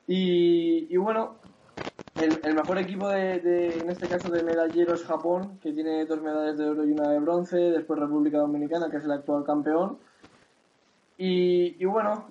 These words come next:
eh, sí es cierto que es un poquito distinto porque, mm, hay cuatro grupos, eh, y cada, cada grupo pues juega en una parte del mundo, por ejemplo, el,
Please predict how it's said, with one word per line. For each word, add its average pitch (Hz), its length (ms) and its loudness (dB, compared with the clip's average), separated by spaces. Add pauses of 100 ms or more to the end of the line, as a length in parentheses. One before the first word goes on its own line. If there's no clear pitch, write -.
eh, 160 240 2
sí 196 160 -6
es 190 120 -4
cierto 190 380 -4
que 160 80 -2
es 165 100 -2
un 180 120 -4
poquito 170 340 -2
distinto 180 560 0
porque, 147 600 -2 (100)
mm, 147 340 -6
hay 160 300 0
cuatro 160 340 -2
grupos, 170 500 -2 (220)
eh, 143 480 -8
y 147 80 2
cada, 156 640 2
cada 160 220 0
grupo 165 340 -6
pues 151 180 -10
juega 151 300 -2
en 151 80 -2
una 147 220 -4
parte 151 240 -2
del 143 100 -4
mundo, 170 400 0
por 135 140 -6
ejemplo, 147 340 -4
el, 139 320 -2